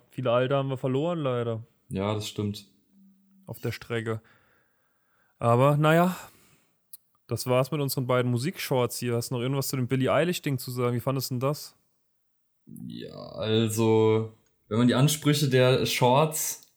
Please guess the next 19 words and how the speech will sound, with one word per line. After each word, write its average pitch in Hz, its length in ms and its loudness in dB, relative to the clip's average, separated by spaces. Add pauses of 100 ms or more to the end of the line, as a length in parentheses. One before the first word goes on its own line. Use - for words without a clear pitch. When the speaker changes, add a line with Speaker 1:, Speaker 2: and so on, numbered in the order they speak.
Speaker 2:
ansetzt, 156 580 2
die, 123 200 2
äh, 117 220 2
nicht 139 220 -2
hoch 147 220 4
sind, 160 480 6 (440)
<laughs> - 440 -20
und, 123 360 4
äh, 117 380 4 (180)
dann 123 200 4
war 127 120 6
es 131 140 4
noch 123 160 2
im, 120 260 4
im 123 140 4
oberen 123 640 4 (120)
Bereich 110 440 0
dieser 110 220 0
Shorts. 113 580 -2